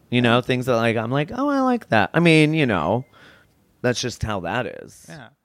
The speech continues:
Speaker 1: Yeah.
Speaker 2: Time for the fan whore appreciation moment. What's up?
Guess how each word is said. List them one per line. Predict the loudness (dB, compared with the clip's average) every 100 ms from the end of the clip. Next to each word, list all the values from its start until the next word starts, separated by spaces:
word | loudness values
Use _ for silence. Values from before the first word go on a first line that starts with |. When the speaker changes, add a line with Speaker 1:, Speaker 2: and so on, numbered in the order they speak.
| _
Speaker 1:
Yeah. | -20 -20 _ _ _ _
Speaker 2:
Time | 0 0
for | 2 0
the |
fan | 2 0 2
whore | 4 4
appreciation | 2 0 -2 -2 2 2 2 -2 0
moment. | 0 0 -2 2
What's | 0 0 2
up? | 4 4